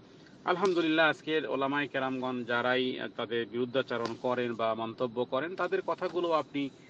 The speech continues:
আহ, চোখ বুজে মেনে নেবেন তা নয়। কেউ আপনাকে বলল তাবলিগ জামাতে এই, এই জিনিসটি ভুল,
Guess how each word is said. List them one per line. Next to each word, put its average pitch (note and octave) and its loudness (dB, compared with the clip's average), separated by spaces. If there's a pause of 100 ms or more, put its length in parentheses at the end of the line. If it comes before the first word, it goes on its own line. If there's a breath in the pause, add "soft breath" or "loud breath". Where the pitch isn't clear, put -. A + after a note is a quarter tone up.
(400 loud breath)
আহ, B2 2
চোখ F3+ 6
বুজে F3+ 4
মেনে D#3+ 2
নেবেন D3 2
তা A2 2
নয়। G#2 0 (520)
কেউ D3 4
আপনাকে D3 2
বলল C#3+ 2
তাবলিগ C3+ -2
জামাতে C3+ 0
এই, B2 -2
এই C3 -2
জিনিসটি C3+ -2
ভুল, A#2+ 0